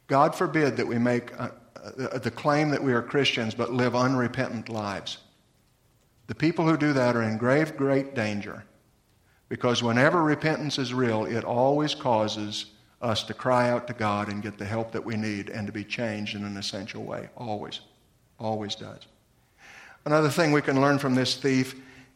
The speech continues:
is that the time when the thief was saved was the hour of our Lord's greatest weakness.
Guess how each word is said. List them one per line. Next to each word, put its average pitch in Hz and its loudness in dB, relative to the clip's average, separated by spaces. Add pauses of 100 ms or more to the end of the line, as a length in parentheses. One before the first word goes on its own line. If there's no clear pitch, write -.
is 120 0
that - 0 (320)
the 120 0
time 160 4
when 151 4
the 120 4
thief 160 2
was 127 2
saved 120 4
was 117 2
the 117 -2
hour 131 2
of 120 2
our 120 2
Lord's 120 0
greatest 113 -4
weakness. 98 -10